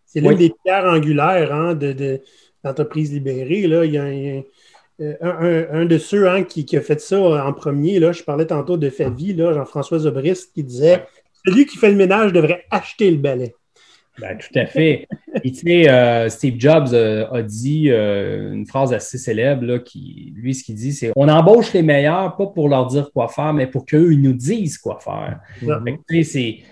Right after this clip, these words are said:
Speaker 2: c'est un peu ça le principe. Et donc, euh, donc, c'est ça. Ce qu'on a fait, c'est qu'on a mis en place à ce moment-là un processus décisionnel. Les gens, donc, sollicitent l'avis des gens qui sont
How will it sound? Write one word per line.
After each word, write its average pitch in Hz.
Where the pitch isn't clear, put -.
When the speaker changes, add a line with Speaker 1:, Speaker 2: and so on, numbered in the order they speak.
Speaker 2:
c'est -
un 123
peu 139
ça 151
le 135
principe. 110
Et 147
donc, 208
euh, 160
donc, 170
c'est 185
ça. 156
Ce -
qu'on 175
a 165
fait, 202
c'est 160
qu'on 147
a 147
mis 160
en 151
place 160
à -
ce -
moment-là 139
un 147
processus 131
décisionnel. 131
Les 131
gens, 151
donc, 143
sollicitent 156
l'avis 131
des 131
gens 131
qui -
sont 113